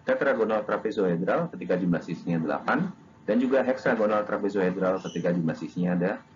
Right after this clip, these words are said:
eh, dua belas. Kemudian, di sini ada, eh, simbol sumbu rotasi tiga seperti ini. Ketika kita meme-, memegang di sumbu C,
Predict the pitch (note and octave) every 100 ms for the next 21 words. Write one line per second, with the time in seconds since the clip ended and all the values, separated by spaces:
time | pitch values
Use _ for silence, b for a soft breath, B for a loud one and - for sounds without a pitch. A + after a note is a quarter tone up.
0 | - - - D2 D#2+ D#2 D2+ G2 F#2 D2
1 | - - - - - - - - D3+ C#3
2 | C#3+ A2 B2 C3 A#2 F#2+ - - - G2
3 | F#2+ F#2+ F#2+ G2+ - G2 G2 F#2 F2 F2
4 | - - - G2 F2+ F2 E2+ E2+ E2+ D#2+
5 | G2+ C#3+ F3+ - - - - - E2+ F3
6 | D3 - F#2 G#2 G#2+ B2+ C3+ B2+ A#2+ -
7 | A#2 A2 G#2+ G#2+ G2 G#2 F#2 - D3